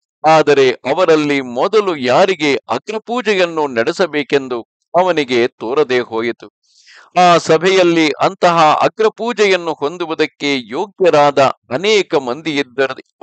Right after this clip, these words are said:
ಅನೇಕ ಮಂದಿ ಇದ್ದುದರಿಂದ ಅವರಲ್ಲಿ ಯಾರನ್ನು ಪುರಸ್ಕರಿಸಬೇಕೆಂದು ತೋರದೆ ಧರ್ಮರಾಜನು ಯೋಚಿಸುತ್ತಾ ನಿಂತಿರುವಾಗ ಪಂಚ ಪಾಂಡವರಲ್ಲಿ ಕಿರಿಯವನಾಗಿದ್ದರೂ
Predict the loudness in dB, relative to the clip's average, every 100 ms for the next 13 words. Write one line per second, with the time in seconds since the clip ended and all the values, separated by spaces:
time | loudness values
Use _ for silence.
0 | -4 -2 -2 -2 -4 -4 -6 -6 -6 -4
1 | -2 -2 -2 -4 -4 _ _ _ _ -2
2 | 2 2 2 -2 0 2 2 0 -2 -10
3 | -6 -6 -6 -4 -4 -2 -2 -2 -2 -2
4 | -2 -8 -6 -4 -2 -2 -4 -8 _ -20
5 | _ _ -2 0 0 2 2 2 -2 -4
6 | -6 -6 -8 -8 -12 -14 -2 0 0 -4
7 | -4 -2 0 0 2 -2 -4 _ _ -20
8 | _ _ -2 -2 0 0 0 0 0 0
9 | 0 2 2 2 -2 -6 -6 -4 -2 0
10 | 0 2 0 -2 -2 -2 -2